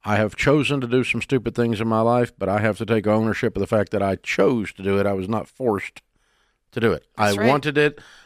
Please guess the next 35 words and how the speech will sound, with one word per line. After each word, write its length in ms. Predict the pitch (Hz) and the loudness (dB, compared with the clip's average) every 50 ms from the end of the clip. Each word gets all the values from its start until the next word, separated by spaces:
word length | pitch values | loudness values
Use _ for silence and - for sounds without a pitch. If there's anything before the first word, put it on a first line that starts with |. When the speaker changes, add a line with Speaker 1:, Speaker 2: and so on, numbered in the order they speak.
| _ _ _ | _ _ _
Speaker 1:
I 160 | - 92 90 78 | -4 -4 -2 -2
had 260 | 95 95 92 85 - | -2 -2 -4 -4 -4
car 320 | - - 170 170 165 160 | -2 2 2 4 2 2
fever. 600 | - - 170 165 160 143 127 143 151 147 147 135 | 0 -2 -2 -2 -2 -2 -2 0 0 0 0 0
Speaker 2:
Mm-hmm. 500 | 190 185 185 156 170 160 165 175 208 262 - | -2 -6 -10 -12 -12 -10 -10 -8 -8 -2 0
Speaker 1:
I 100 | 202 196 | 0 2
loved 400 | 202 110 120 120 113 98 92 - | 2 2 2 2 2 0 -4 -6
the 100 | 107 101 | -6 -6
smell 540 | - - - - 139 139 143 147 143 139 | -6 -6 -6 -2 0 2 2 4 2 2
of 160 | 131 110 - - | 0 -2 -4 -4
the 160 | 123 107 92 | -2 -2 -2
leather. 880 | 87 90 107 151 175 165 180 190 175 175 170 165 160 160 165 165 156 175 | 0 2 2 2 4 4 4 4 4 4 6 6 6 6 4 4 2 0
Speaker 2:
Mm-hmm. 600 | 175 165 160 160 170 160 156 160 175 208 233 240 - _ _ _ _ _ _ _ _ _ _ _ _ _ _ _ _ _ _ _ - | -4 -8 -8 -8 -8 -8 -8 -8 -8 -8 -10 -12 -14 _ _ _ _ _ _ _ _ _ _ _ _ _ _ _ _ _ _ _ -2
Speaker 1:
And 300 | 143 147 151 151 151 147 | 0 2 2 4 2 2
I 20 | |
paid 300 | 131 - 143 127 117 104 | 0 2 2 0 0 2
way 220 | 104 139 185 190 170 | 2 2 4 4 2
too 220 | - - 175 165 | 2 2 0 2
much, 760 | 160 156 156 156 151 - - - - - - - - - - _ _ | 2 2 2 2 0 -2 -4 -4 -4 -4 -4 -4 -6 -8 -12 _ _
and 520 | - 127 131 127 131 131 131 131 131 127 127 | -4 -2 0 2 2 2 2 2 2 0 0
I 20 | |
put 160 | - - 143 | 0 0 0
it 60 | 131 123 | 2 2
on 100 | 120 117 | 2 0
a 60 | 104 | 0
high 160 | 110 117 120 | 0 0 0
interest 260 | 117 - 123 107 - | 0 -2 -4 -2 0
rate 160 | 123 117 104 | 0 0 0
'cause 160 | - 110 92 101 | 0 0 0 0
I 40 | |
was 80 | 98 - | 0 0
stupid. 340 | - - 110 92 - - - _ _ | 0 0 0 -2 -2 -4 -12 _ _
Speaker 2:
Yeah. 180 | - 147 139 - - _ - | -14 -12 -12 -12 -16 _ -8
Speaker 1:
And, 580 | - 98 95 95 95 98 95 95 92 92 92 92 | -4 -2 0 2 2 2 2 2 0 0 0 2
um, 340 | 92 92 92 92 92 85 | 2 2 2 2 0 -4